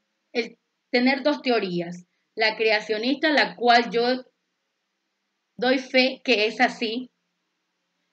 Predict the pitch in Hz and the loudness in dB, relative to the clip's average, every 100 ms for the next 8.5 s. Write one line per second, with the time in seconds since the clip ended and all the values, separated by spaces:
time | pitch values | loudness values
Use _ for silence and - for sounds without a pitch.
0 | _ - 349 403 359 294 285 294 339 - | _ 2 6 6 6 6 4 4 0 -8
1 | 208 254 247 - - _ - 247 233 247 | 0 4 4 2 -14 _ 2 4 4 2
2 | 247 247 - 214 190 180 175 170 180 - | -2 -4 -2 2 4 2 -2 -8 -10 -14
3 | _ _ _ _ 208 196 202 220 262 262 | _ _ _ _ -2 -2 2 0 0 -2
4 | 220 185 294 349 311 311 302 - _ _ | -4 -4 -4 -2 -2 -2 -4 -4 _ _
5 | _ - 226 - - 254 302 349 285 294 | _ -4 -4 -2 0 2 2 2 0 2
6 | 254 233 269 294 311 - _ - 262 254 | 0 0 2 2 0 -6 _ 0 2 4
7 | 247 269 262 269 254 233 202 185 185 175 | 4 2 2 -2 0 2 2 2 -4 -4
8 | 175 175 170 170 180 | -2 -2 -4 -6 -16